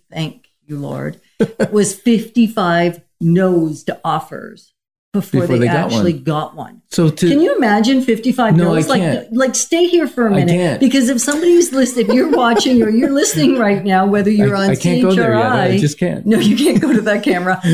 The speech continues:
Speaker 1: I can go to that camera. So I'm
Speaker 2: No,
Speaker 1: looking
Speaker 2: no,
Speaker 1: at you
Speaker 2: I,
Speaker 1: right
Speaker 2: I,
Speaker 1: now.
Speaker 2: I can't go to fifty-five <laughs> offers for one client and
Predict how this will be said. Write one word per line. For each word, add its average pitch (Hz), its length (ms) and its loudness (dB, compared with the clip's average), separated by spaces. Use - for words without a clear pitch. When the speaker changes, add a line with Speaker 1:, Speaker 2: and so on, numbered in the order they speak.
Speaker 1:
I 214 160 0
can 214 160 0
go 190 80 2
to 170 80 0
that 170 180 -2
camera. 170 240 -2
So 185 160 -4
I'm 220 160 4
Speaker 2:
No, 240 80 4
Speaker 1:
looking 156 200 2
Speaker 2:
no, 139 200 0
Speaker 1:
at 226 80 4
you 240 160 2
Speaker 2:
I, - 60 -2
Speaker 1:
right 139 160 0
Speaker 2:
I, 139 100 0
Speaker 1:
now. 208 280 0
Speaker 2:
I - 60 0
can't 143 200 0
go 135 260 2
to 120 580 0
fifty-five 131 720 -2
<laughs> 143 100 -2
offers 208 640 -2
for 175 280 0
one 175 220 2
client 147 420 0
and 123 240 0